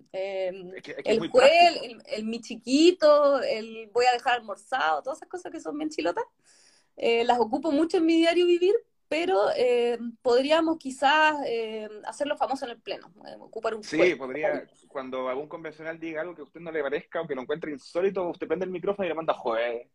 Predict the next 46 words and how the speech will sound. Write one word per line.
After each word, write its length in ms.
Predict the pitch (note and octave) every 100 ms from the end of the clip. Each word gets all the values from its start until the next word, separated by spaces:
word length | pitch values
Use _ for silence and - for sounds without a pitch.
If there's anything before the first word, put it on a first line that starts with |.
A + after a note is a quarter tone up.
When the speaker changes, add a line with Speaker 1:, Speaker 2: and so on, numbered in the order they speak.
| -
Speaker 2:
Y 60 |
ahí 320 | C3 E3 G3+ -
los 140 | -
del 100 | C#4+
sur 180 | - A3
van 100 | A3
a 40 | A#3+
entender, 420 | - D#3 G3 D3
pero 140 | D3+ C#3
el 60 |
re-, 200 | F3+ - F3
la 80 |
otra 140 | F#3+ A3
mitad 240 | G3+ G#3
no 60 | G#3+
va 60 |
a 40 | G3
entender 320 | F#3+ D3+ F3+
nada, 300 | E3 E3 B2
pero 180 | A2+ C3+
es 40 | C3+
muy 160 | F3+
práctico. 480 | - F3 - - _ _ - G#3+ -
Speaker 1:
Sí, 200 | B3+ C#4
podría, 360 | E4+ F4 F#4 F#4+
podría 240 | F4 F4 F#4
ser 160 | G4
un 80 | F#4
hit. 180 | - F4+
Después 260 | A#3 - F4
van 140 | E4+
a 60 | D#4+
terminar 360 | D4+ D4 D4 D#4+
haciendo 380 | D#4+ D#4 C#4+
stickers 640 | C#4 - D4 E4+ D4 B3 C4+
y 60 |
memes, 460 | B3+ C4 D#4+ D#4 C4
que 60 | -
la 100 | -
Adriana, 360 | - B3 - -
Speaker 2:
Claro. 240 | C#3 A#2+
Speaker 1:
el 60 | G#2+
jue, 180 | A#3+ C3+
no 100 | -
sé 120 | -
qué. 120 | -